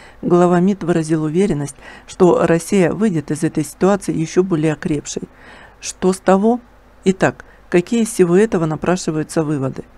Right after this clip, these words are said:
Во-первых, Россия получила поддержку Африки в конфли-,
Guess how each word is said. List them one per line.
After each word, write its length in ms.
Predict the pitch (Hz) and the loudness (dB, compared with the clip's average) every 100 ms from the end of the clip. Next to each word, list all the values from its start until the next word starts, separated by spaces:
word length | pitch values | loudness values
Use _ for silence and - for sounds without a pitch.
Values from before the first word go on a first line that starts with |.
| - - | -20 -14
Во-первых, 680 | - 170 226 226 156 131 131 | -2 2 2 2 0 -2 -4
Россия 320 | 165 185 226 | -4 -2 -4
получила 480 | 226 180 180 214 196 | -2 -2 0 0 -2
поддержку 600 | 170 165 156 180 - - | -2 -4 0 0 0 -2
Африки 440 | 151 143 160 - 185 | -2 -2 -6 -4 -6
в 40 | |
конфли-, 440 | - 156 - - | -2 -6 -6 -14